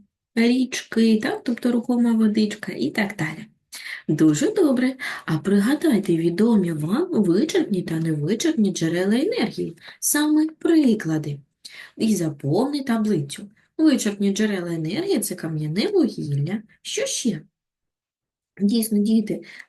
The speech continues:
це нафта, це газ, це торф і так далі. Давайте з вами напишемо деякі. Пишемо нафта. Нафта.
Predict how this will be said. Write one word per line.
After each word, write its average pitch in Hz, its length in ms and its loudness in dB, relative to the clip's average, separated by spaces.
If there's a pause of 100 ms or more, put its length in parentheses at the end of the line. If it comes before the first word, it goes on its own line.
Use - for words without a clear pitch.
це - 380 -2 (340)
нафта, 233 800 2 (240)
це 208 340 -4 (100)
газ, 202 640 -4 (320)
це 165 400 -2 (180)
торф 156 420 -4 (180)
і 196 180 2
так 185 260 -4
далі. 156 240 -2
Давайте 208 380 0
з 233 60 -2
вами 320 180 4
напишемо 185 640 2
деякі. 160 500 -2 (420)
Пишемо 196 480 2
нафта. 214 880 0 (4000)
Нафта. 214 960 0